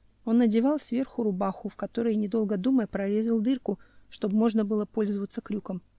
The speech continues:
Но сейчас руки у него тряслись. Крюк за что-то зацепился и никак не хотел вылезать наружу.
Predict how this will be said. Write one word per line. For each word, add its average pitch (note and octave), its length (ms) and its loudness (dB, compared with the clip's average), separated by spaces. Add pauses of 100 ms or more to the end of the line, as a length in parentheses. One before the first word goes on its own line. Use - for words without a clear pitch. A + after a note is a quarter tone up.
(260)
Но A3 100 0
сейчас - 340 -4
руки B3+ 280 -2
у A3+ 40 2
него G#3 240 0
тряслись. G3+ 600 -6 (400)
Крюк B3+ 240 0
за A#3+ 140 0
что-то A#3+ 320 -4
зацепился A3+ 640 -4
и - 20 -2
никак A#3+ 300 -4
не C4 60 2
хотел A3+ 340 -4
вылезать G#3+ 460 -2
наружу. G#3 400 -2